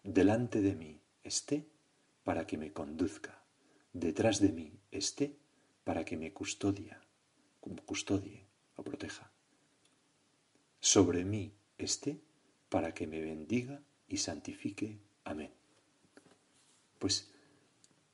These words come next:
con esa confianza, ¿no? Me imagino a San José María acostándose de noche y leyendo esa oración, como poniendo todo en las manos de nuestro Señor, un hombre que probó tantas dificultades en las vidas. Y esas dificultades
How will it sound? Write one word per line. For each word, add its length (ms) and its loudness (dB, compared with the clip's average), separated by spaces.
con 140 2
esa 200 4
confianza, 720 0
¿no? 220 -10
Me 100 -4
imagino 360 2
a 40 -2
San 160 -2
José 180 -2
María 300 0
acostándose 540 -4
de 100 -4
noche 340 -6
y 80 4
leyendo 400 0
esa 220 -2
oración, 420 -4
como 220 -2
poniendo 340 0
todo 280 0
en 100 -2
las 180 -6
manos 300 -2
de 60 -8
nuestro 280 -8
Señor, 360 -10
un 100 0
hombre 360 2
que 120 -2
probó 260 0
tantas 320 2
dificultades 720 -6
en 80 -12
las 180 -18
vidas. 300 -16
Y 40 6
esas 180 8
dificultades 640 8